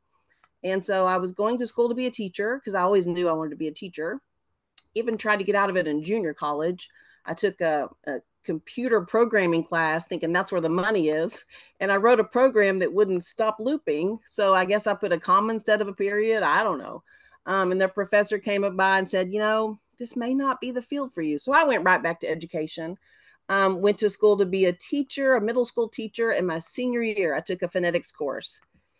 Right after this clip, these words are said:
You know, I was like, "Oh, no, this is it.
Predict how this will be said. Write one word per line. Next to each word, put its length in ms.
You 80
know, 100
I 40
was 100
like, 240
"Oh, 360
no, 240
this 440
is 160
it. 260